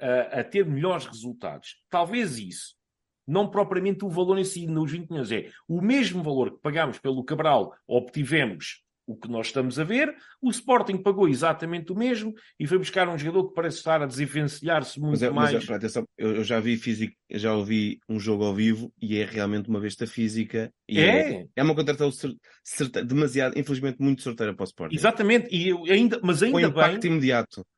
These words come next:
Speaker 1: tenho pena, tenho pena de não estar do Benfica.
Speaker 2: Eu também.
Speaker 1: Mas ainda bem que nós estamos a conseguir atrair jogadores destes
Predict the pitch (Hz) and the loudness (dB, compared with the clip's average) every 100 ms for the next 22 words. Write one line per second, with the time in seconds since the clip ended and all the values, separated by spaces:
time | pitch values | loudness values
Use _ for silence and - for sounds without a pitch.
0 | _ _ _ _ 269 254 - 240 247 247 | _ _ _ _ 0 0 0 2 2 2
1 | 247 202 185 208 185 170 151 180 - 170 | 0 -2 0 2 2 2 2 -2 0 -2
2 | 147 139 123 - 90 - - _ - 113 | -2 -4 -6 -6 -12 -14 -18 _ -10 -2
3 | 98 156 143 180 185 233 247 170 180 196 | 2 2 2 2 4 4 4 2 2 0
4 | 180 196 196 - 214 208 185 - 170 - | -2 -2 -2 0 -2 0 -4 -4 -8 -6
5 | 156 156 - 131 175 156 135 139 151 123 | -2 -2 0 0 0 -2 -4 -4 -4 -4
6 | 110 131 135 208 214 | -2 -2 -4 -12 -14